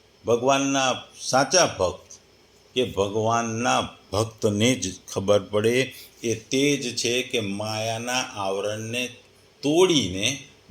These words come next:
ભગવાનનો ભક્ત જે જ્ઞાની છે, જે જાણે છે, જે મૂળ નથી,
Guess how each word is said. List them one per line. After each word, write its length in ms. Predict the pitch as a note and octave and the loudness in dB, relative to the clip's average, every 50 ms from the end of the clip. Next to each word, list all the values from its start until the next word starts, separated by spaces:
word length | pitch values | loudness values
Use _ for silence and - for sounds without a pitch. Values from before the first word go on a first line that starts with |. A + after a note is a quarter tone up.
| F#2+ F#2 | -4 2
ભગવાનનો 640 | G2 A2 A2+ C3 C#3 D3+ D#3 D#3+ D#3+ D#3 D#3+ D3+ B2+ | 2 4 4 4 4 4 4 4 2 0 -2 -2 -2
ભક્ત 400 | G2 F#2+ C3+ F3+ E3+ - - - - - - _ _ _ _ _ _ _ _ - | 2 4 6 6 4 4 -4 -14 -20 -20 -20 _ _ _ _ _ _ _ _ -16
જે 180 | F2 F2+ A#2+ A2+ | -8 -4 -4 -4
જ્ઞાની 640 | F2+ G2 G2+ A2 B2+ D3+ F3+ G3+ G#3+ A3 G#3 F3+ | -2 -2 0 2 4 4 4 4 4 2 0 0
છે, 260 | - - - - E2+ D#2 D2 - - - F#2 | -2 -2 -4 -4 -6 -8 -10 -12 -16 -10 -4
જે 320 | A#2 C#3+ D#3+ C3 - G#2+ - | -2 0 0 0 -2 -2 2
જાણે 400 | - C3+ D#3 F3+ G3 G3+ G3+ F#3+ | 4 6 6 6 6 4 4 2
છે, 180 | D3 E3 E3 | 2 2 0
જે 180 | C#3+ B2 B2+ C3+ | 0 2 2 2
મૂળ 400 | B2+ A#2+ B2+ C#3 F#3 A3 G3+ G#3 | 2 4 4 6 6 6 6 6
નથી, 460 | F3 C#3+ A#2+ A2 - - G2+ F2+ D#2 | 4 4 2 0 -2 -4 -6 -6 -6